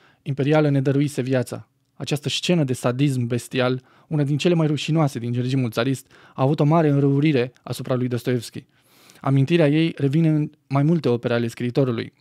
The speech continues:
împreună cu reflexia cu privire la perspectivele deschise asupra vieții în sufletul cuiva, în sufletul cuiva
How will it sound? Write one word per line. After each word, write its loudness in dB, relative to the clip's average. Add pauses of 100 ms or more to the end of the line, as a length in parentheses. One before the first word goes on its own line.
împreună -2
cu -2
reflexia 0
cu -8
privire -2
la 0
perspectivele -2
deschise -6 (320)
asupra -4
vieții -2
în -4
sufletul -6
cuiva, -4
în -8
sufletul -4 (180)
cuiva -4